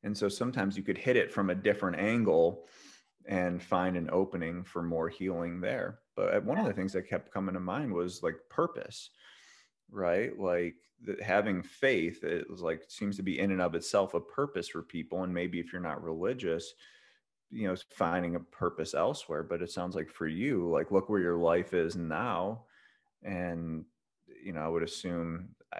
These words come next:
Speaker 1: you know, I don't know, I won't speak for you, but it sounds, you know, you know that this, you wouldn't be where you were if you didn't have this happen. Now, I don't know if you're at the point yet where you're like, "I'm glad it happened," <laughs> um, but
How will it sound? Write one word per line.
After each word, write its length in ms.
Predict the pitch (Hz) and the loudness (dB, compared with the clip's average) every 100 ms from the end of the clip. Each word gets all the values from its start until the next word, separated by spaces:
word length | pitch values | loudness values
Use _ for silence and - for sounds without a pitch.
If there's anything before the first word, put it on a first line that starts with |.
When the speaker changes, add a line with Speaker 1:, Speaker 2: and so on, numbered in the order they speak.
| - | -8
Speaker 1:
you 60 | |
know, 80 | 78 | -6
I 80 | 80 | -4
don't 120 | 85 | -4
know, 60 | 85 | -4
I 40 | |
won't 200 | 87 85 | -6 -8
speak 300 | - 87 78 | -8 -8 -8
for 260 | - 98 131 | -2 0 0
you, 100 | 76 | 0
but 140 | 82 | -2
it 100 | 82 | -4
sounds, 300 | - 85 87 - | -6 -6 -6 -10
you 120 | - | -10
know, 100 | 82 | -8
you 200 | 101 101 | -4 0
know 240 | 104 95 95 | 4 6 8
that 180 | 87 - | 6 4
this, 220 | 87 - 113 | -2 -2 0
you 100 | 101 | 2
wouldn't 240 | 95 90 | 4 4
be 120 | 95 | 2
where 160 | 87 85 | 4 4
you 140 | 85 | 4
were 220 | 90 90 | 6 6
if 120 | 87 104 | 6 2
you 80 | |
didn't 280 | 101 90 82 | 2 2 0
have 240 | 98 85 80 | 0 0 2
this 180 | 80 | -2
happen. 320 | - 107 98 85 | 2 0 2 2
Now, 120 | 80 | 2
I 40 | |
don't 100 | 98 92 | 2 2
know 60 | |
if 100 | 87 | 4
you're 100 | 90 | 4
at 80 | 82 | 4
the 60 | 95 | 2
point 340 | - 82 80 | 0 2 6
yet 200 | 98 73 | 6 6
where 120 | 85 | 4
you're 140 | 82 87 | 4 6
like, 320 | 78 82 - | 6 4 0
"I'm 140 | 92 87 | -2 4
glad 320 | 80 82 98 | 6 6 4
it 80 | - | 4
happened," 560 | 120 123 123 135 135 - - - | 2 2 0 -2 -2 -6 -16 -16
<laughs> 200 | - - | -16 -6
um, 540 | 117 - 127 117 120 - | -4 -2 -2 0 -2 2
but 420 | 85 85 90 | 4 6 4